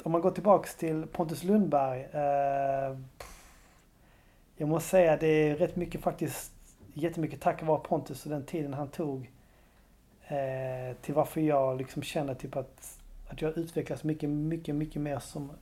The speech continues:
som, alltså, liksom, som en musiker och kanske så här vågat spela mer på mina beats, liksom. Och plus att vågat, liksom,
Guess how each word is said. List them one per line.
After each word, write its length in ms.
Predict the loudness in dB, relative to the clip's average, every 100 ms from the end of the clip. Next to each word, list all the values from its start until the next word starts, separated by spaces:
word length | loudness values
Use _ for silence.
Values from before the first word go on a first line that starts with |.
| -16
som, 300 | -6 -6 -6 -12 -20 -20 -16
alltså, 200 | -10 -10
liksom, 180 | -10 -10
som 140 | -2 0
en 100 | 2
musiker 520 | 0 -4 -8 -6 -6 -8 2
och 360 | 2 2 -2 -18 -20 -20 -20 -20 -20 -20 -20 -20 -20 -20 -20 -20 -20 -20 -20 -20 -20 -20 -18 -2
kanske 260 | -2 0
så 100 | 6
här 360 | 8 10 10 8
vågat 360 | 6 4 4
spela 460 | 2 2 4 6 6
mer 140 | 4
på 140 | 0 0
mina 180 | 0 2
beats, 380 | 0 -4 -8
liksom. 280 | -14 -14 -10 -8
Och 140 | -6
plus 240 | -4 -2
att 160 | -2 -4
vågat, 480 | -4 -2 -2 -4 -6
liksom, 420 | -10 -4 -4 -4